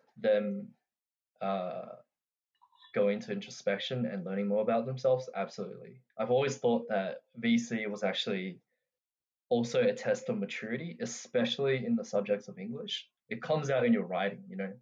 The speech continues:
Even though it's a skill that you can build and technically everyone's learning the same content and the same skills,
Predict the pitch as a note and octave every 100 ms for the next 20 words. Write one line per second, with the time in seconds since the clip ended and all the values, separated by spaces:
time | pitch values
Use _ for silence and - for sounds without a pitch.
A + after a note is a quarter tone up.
0 | _ _ _ _ - C3 D#3+ E3 E3+ D#3+
1 | C#3+ - _ A#2+ A#2+ A#2 - - G2+ B2
2 | F3 A#2 G#2 G#2 G#2 G2+ F#2+ G#2 - G#2
3 | G2 - G2+ G#2+ G2+ G2+ G2+ G2+ G2+ G2
4 | G2+ G2+ G2 - G2+ G2+ - A#2 D#3 E3
5 | G#2+ G2+ - G2+ - - G2+ -